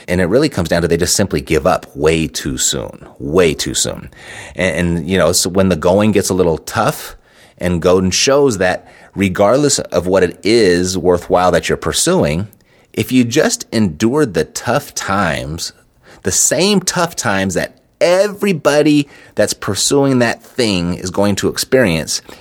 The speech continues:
if you just endure the tough times a little bit longer, there will be a breakthrough.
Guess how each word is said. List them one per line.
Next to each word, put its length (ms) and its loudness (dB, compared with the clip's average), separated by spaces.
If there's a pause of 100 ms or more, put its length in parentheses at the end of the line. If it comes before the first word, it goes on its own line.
if 140 -8
you 60 0
just 260 2
endure 300 6
the 120 2
tough 300 -6
times 380 0
a 100 -2
little 680 0
bit 260 -2
longer, 880 2 (1120)
there 180 2
will 380 2
be 460 0 (220)
a 100 2
breakthrough. 600 -2